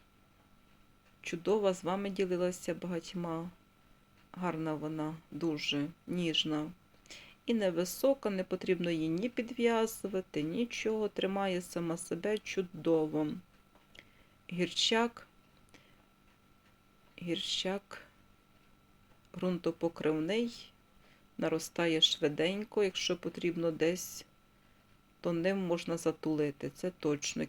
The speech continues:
Квітує він з ось кінця червня і до самісіньких морозів.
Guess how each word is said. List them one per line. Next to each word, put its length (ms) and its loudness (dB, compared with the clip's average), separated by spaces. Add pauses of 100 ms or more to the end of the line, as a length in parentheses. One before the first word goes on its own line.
Квітує 520 2
він 320 -2 (720)
з 480 2 (760)
ось 500 2 (180)
кінця 420 2
червня 720 0 (720)
і 100 0
до 120 2
самісіньких 840 -2
морозів. 600 -2